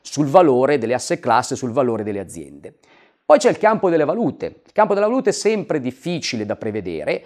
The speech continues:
Naturalmente a bocce ferme, se seguiamo quelli che sono gli schemi economici classici, possiamo dire che, eh,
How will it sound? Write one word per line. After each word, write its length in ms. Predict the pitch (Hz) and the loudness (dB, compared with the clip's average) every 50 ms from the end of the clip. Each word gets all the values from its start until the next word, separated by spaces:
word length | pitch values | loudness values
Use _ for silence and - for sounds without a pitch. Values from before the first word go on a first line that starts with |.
| - _ _ _ _ _ | -14 _ _ _ _ _
Naturalmente 840 | 143 175 170 185 208 233 233 214 202 226 240 190 - - 175 165 - - | 0 2 4 4 4 4 4 2 0 0 0 0 0 0 0 0 0 0
a 120 | - 143 | 0 2
bocce 380 | 135 170 202 202 - - 170 165 | 4 4 2 2 2 -2 -4 -2
ferme, 520 | - 185 196 196 170 131 117 110 107 101 | 2 4 4 6 6 4 2 -2 -6 -8
se 120 | - - 120 | -8 -10 -8
seguiamo 540 | - 131 113 120 147 165 160 156 139 127 | -8 -8 -6 -2 2 2 2 2 2 -2
quelli 320 | - - 151 156 147 135 127 | -2 -2 -2 -2 -2 -4 -6
che 120 | - 123 | -8 -10
sono 340 | 110 - 147 156 151 131 123 | -8 -4 -2 -2 -2 -2 -4
gli 100 | 113 113 | -6 -10
schemi 300 | 113 - - 151 139 123 | -12 -8 -6 -6 -6 -6
economici 480 | 113 131 120 131 127 131 151 - - 196 | -8 -8 -6 -6 -6 -6 -8 -8 -8 -4
classici, 680 | - 135 113 110 - - - 165 160 - 180 180 - - _ _ _ _ | -2 -2 -2 -2 -2 -4 -8 -8 -6 -6 -8 -8 -8 -12 _ _ _ _
possiamo 440 | - 185 - - - 147 156 190 | -4 -4 0 2 2 2 2 0
dire 340 | - 113 131 151 165 170 147 | -2 0 0 2 2 2 0
che, 220 | - - 147 147 151 | 0 -2 -2 -2 -2
eh, 300 | - - 156 - - | -4 -6 -8 -6 -6